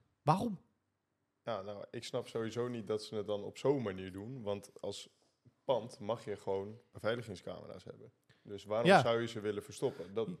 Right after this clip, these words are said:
Speaker 1: Ja, nee, je hebt gelijk inderdaad. Ter, ter rectificatie, het, eh, de camera's zouden van woningcorporatie, eh, Woonin zijn.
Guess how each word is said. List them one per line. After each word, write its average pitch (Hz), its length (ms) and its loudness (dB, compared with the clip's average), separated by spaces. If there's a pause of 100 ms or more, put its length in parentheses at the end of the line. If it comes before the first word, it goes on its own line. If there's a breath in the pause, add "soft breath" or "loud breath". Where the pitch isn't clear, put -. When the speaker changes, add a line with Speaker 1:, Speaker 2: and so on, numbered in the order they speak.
Speaker 1:
Ja, 180 280 8
nee, 151 120 2
je 156 60 8
hebt 156 120 4
gelijk 127 200 4
inderdaad. 117 260 2
Ter, 131 160 2
ter 127 180 4
rectificatie, 135 720 2
het, - 140 -4
eh, 135 140 2
de 123 140 4
camera's 143 320 4
zouden 131 220 6
van 127 160 4
woningcorporatie, 123 1000 4
eh, 110 240 -2 (120)
Woonin 139 500 4 (120)
zijn. 139 340 2